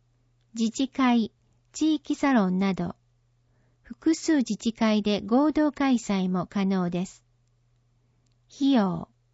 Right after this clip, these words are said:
無料。申し込み問い合わせ。電話で、希望日時、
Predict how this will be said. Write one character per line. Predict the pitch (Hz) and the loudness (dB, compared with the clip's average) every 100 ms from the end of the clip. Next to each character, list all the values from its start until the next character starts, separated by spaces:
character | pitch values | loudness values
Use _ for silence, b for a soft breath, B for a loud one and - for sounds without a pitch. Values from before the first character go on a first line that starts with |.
| _ | _
無 | 196 220 | 0 2
料。 | 240 247 226 214 - _ _ _ _ _ _ _ _ | 4 4 4 0 -6 _ _ _ _ _ _ _ _
申 | 233 285 | 2 2
し | 311 - | 0 -4
込 | 285 | 0
み | 269 277 | 2 2
問 | - 240 226 | 2 4 4
い | |
合 | 233 | 4
わ | 220 | 2
せ。 | 233 - 196 - _ _ _ _ _ _ _ - | 0 -2 -4 -4 _ _ _ _ _ _ _ -2
電 | 208 277 294 | 2 4 4
話 | 285 285 | 2 2
で、 | 262 254 _ _ _ _ _ | 2 0 _ _ _ _ _
希 | - 240 | 0 2
望 | 294 311 | 4 2
日 | 311 311 - 214 | 0 -2 0 -2
時、 | 180 180 | 0 -6